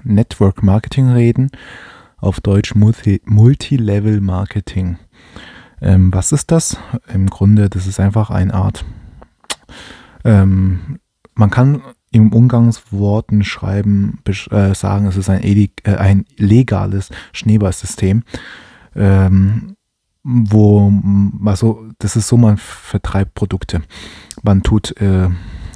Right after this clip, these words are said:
für sich selbst, also man arbeitet selbstständig und tut, ähm, für sich, für sich Sachen verkaufen.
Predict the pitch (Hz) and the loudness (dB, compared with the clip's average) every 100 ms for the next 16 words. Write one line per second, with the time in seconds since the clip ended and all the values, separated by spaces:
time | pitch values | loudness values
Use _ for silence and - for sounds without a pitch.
0 | - 113 - 104 107 - 104 - - - | -12 -8 -4 -2 -2 0 -2 0 -2 -2
1 | 95 101 90 90 - 95 98 92 92 - | 0 2 0 -2 -2 0 0 -2 -4 -2
2 | 104 - 101 101 98 - - 95 90 - | -2 0 0 2 0 -2 -2 -2 -4 -8
3 | - 101 90 - - - - - - _ | -4 -2 -2 -6 -18 -20 -20 -20 -20 _
4 | - - 98 90 90 90 87 85 - - | -12 -2 0 2 0 0 -2 -6 -12 -20
5 | - - 104 - 101 101 - - 101 113 | -10 -2 -2 -2 -4 -4 -6 -2 0 2
6 | 107 - - 107 127 120 113 113 117 135 | 0 -4 -6 -2 -2 -2 -2 0 0 -2